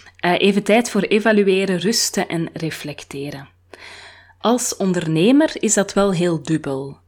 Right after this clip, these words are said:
Ehm, en ik realiseer me dat dat de voorbije jaren ook heel intens heeft gemaakt. Het moment dat je in de winter zit en dus even terugkijkt,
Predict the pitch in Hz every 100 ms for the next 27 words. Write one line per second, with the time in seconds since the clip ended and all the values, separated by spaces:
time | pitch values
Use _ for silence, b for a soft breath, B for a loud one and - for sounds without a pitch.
0 | - 160 151 151 151 147 147 147 B B
1 | B B B 185 190 202 196 180 185 180
2 | 240 247 196 170 - 220 226 - 180 185
3 | 165 175 208 185 160 165 214 214 180 180
4 | 170 208 - 170 165 180 185 - - 160
5 | - - 147 131 131 - - - _ 170
6 | - 180 185 254 262 - 180 180 180 -
7 | 170 151 180 247 285 - 294 294 - 185
8 | 165 - 131 165 160 - 233 233 - 214
9 | 220 - -